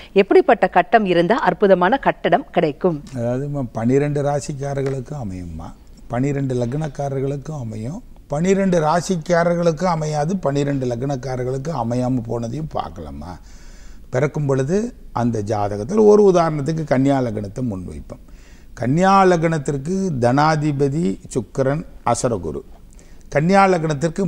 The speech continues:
Speaker 2: மகா பாவி, மகா அயோக்கியன் என்று சொல்லக்கூடியவனே இந்த குரு தேவகுரு. ஏன்னா சுக பாதகாதிபதியா வருவார். ஆனால் அவர் வந்து பாருங்களேன், சுபிச்சத்திற்கு சொந்தக்காரனாவும் அந்த இடத்துல வருவார்னா, நீங்க கேட்டீங்களே,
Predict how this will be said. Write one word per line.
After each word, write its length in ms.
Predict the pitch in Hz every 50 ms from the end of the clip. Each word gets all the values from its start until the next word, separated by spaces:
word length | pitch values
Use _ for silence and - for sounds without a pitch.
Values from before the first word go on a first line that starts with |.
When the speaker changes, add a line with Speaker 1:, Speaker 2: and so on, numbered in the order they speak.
| 151
Speaker 2:
மகா 260 | 131 123 113 127 156 170 165 143
பாவி, 300 | - 143 143 143 139 160 170 151 127 117
மகா 240 | 113 107 131 147 156 147
அயோக்கியன் 640 | 131 120 120 135 147 139 127 120 127 143 147 147 147 139
என்று 140 | 131 123 117 -
சொல்லக்கூடியவனே 720 | 131 123 127 135 117 - 139 127 123 120 127 151 175 196 202 - 120
இந்த 120 | 117 117 101 87 98
குரு 160 | 113 127 151 160 123 117
தேவகுரு. 440 | 107 92 73 73 65 65 69 - - - - - - 165
ஏன்னா 200 | 180 170 170 156 147 170 220 - -
சுக 260 | - 151 147 156 185 180 151 127
பாதகாதிபதியா 840 | 123 127 131 135 135 123 127 120 107 104 98 101 98 101 113 104 95 82
வருவார். 320 | 69 69 69 65 65 - - - - - - - - - - - - - - - -
ஆனால் 440 | 190 208 196 170 127 113 135 175 185 - - - - 147
அவர் 220 | 170 190 208 202 190 175
வந்து 160 | 180 180 180 208 165 170
பாருங்களேன், 580 | 156 156 147 143 135 135 135 147 156 143 120 104 98 98 - - - -
சுபிச்சத்திற்கு 640 | - - - - 196 - 233 208 165 196 160 151 160 139 -
சொந்தக்காரனாவும் 760 | 151 135 135 160 139 - 151 143 139 139 139 135 135 147 156 139
அந்த 100 | 123 113 104
இடத்துல 280 | 107 104 123 117 113 107
வருவார்னா, 500 | 107 107 120 123 120 117 110 113 127 127 117 107 110 120
நீங்க 180 | 131 131 127 113 - 139
கேட்டீங்களே, 380 | 135 127 127 117 110 110 107